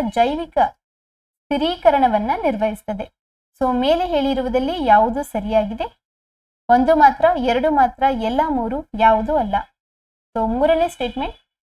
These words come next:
ಆ, sorry, ಮೂರನೇ ಪ್ರಶ್ನೆ, ಕೆಳಗಿನ ಹೇಳಿಕೆಗಳನ್ನ ಪರಿಗಣಿಸಿ. ಸಹಕಾರಿ federalism ಗುರುತಾಗಿ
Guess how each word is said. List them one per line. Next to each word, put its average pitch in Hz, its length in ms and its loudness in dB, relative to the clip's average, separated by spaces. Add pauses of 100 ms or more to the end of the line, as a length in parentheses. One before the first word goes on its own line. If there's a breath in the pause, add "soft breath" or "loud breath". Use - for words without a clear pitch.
(180)
ಆ, 220 40 -2
sorry, 233 280 2 (100)
ಮೂರನೇ 320 320 2
ಪ್ರಶ್ನೆ, 277 360 -6
ಕೆಳಗಿನ 294 460 -2
ಹೇಳಿಕೆಗಳನ್ನ 269 680 -4
ಪರಿಗಣಿಸಿ. 214 680 -4 (480)
ಸಹಕಾರಿ 330 640 4
federalism 285 840 0
ಗುರುತಾಗಿ 277 800 -2